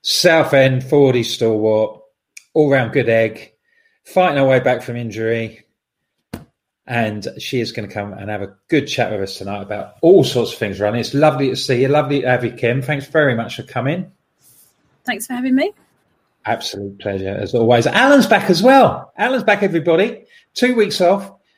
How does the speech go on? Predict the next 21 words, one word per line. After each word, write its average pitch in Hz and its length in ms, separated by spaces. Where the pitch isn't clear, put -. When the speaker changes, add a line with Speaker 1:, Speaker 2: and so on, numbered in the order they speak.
Speaker 1:
refreshed, 208 880
well-groomed, 170 1040
all 220 260
done 190 360
from 180 160
his, 160 260
uh, 160 260
w-, 165 260
now, 208 280
where 262 160
was 139 220
he? 117 260
Um, 165 360
now, 175 160
we 185 60
had 185 100
a - 20
vegan 180 340
festival, 156 360
didn't 190 160
we? 233 260